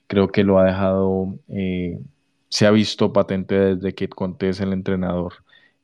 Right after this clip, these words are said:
Eh, el equipo lucha hasta el final y hoy se consiguió, digamos, ese punto que en cualquier otro partido, con cualquier otro entrenador, casi, eh, lo hubiéramos dado por perdido, casi.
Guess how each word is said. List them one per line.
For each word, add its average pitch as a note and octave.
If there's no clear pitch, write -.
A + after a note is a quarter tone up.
Eh, F#2
el F#2+
equipo -
lucha G#2
hasta G#2
el G2
final G#2
y G2
hoy G#2
se G2+
consiguió, F#2+
digamos, G2
ese G2+
punto G#2
que G2
en F#2+
cualquier G2+
otro G#2
partido, G2
con G2
cualquier G2
otro G#2
entrenador, F#2+
casi, G2
eh, F#2
lo G#2
hubiéramos G2
dado G2+
por G#2
perdido, F#2
casi. -